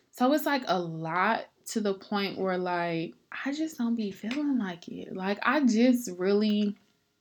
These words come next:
don't, like, and it's, I mean, it's easier, like, yeah, like, when my husband is here, but it's, like, when he's not, and it's, like, "Dang, y'all still want me to be X, Y, and Z?" Like, I gotta get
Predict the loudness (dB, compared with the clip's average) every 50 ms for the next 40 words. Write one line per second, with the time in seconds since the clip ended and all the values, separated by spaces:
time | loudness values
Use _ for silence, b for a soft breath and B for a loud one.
0 | _ _ _ _ _ _ _ _ _ _ _ _ _ _ _ -20 -20 _ _ -12
1 | -8 -4 -2 0 0 -2 0 2 4 6 6 6 4 0 -4 B B B B B
2 | B B B B B B B _ 6 8 8 8 8 6 6 8 8 10 10 8
3 | 6 4 2 4 8 8 10 10 10 10 10 8 8 8 6 4 2 0 2 4
4 | 4 6 6 4 2 2 0 0 0 -2 -2 -2 -4 -4 -8 _ _ -8 -4 -2
5 | 0 2 2 2 2 2 2 0 0 -2 -4 -2 -2 0 -2 -4 -6 -8 -12 -2
6 | 0 2 4 6 6 6 6 4 4 2 2 2 0 0 2 4 4 4 4 2
7 | 2 4 6 6 6 4 2 -2 -4 -4 0 2 2 2 2 0 -4 -6 -6 -6
8 | -4 -4 -2 -2 -2 -4 -6 -8 -8 -4 -2 0 2 2 2 2 2 2 0 0
9 | 2 2 2 2 4 4 4 4 4 2 4 6 4 4 4 4 0 -2 -2 -2
10 | -2 -2 0 0 2 2 0 -2 -2 0 2 4 4 4 4 4 4 4 4 4
11 | 4 2 0 -2 -4 -6 -12 _ B B B B B B B B B B B B
12 | B B B B B B B B B _ 4 8 8 10 8 8 6 2 -2 -4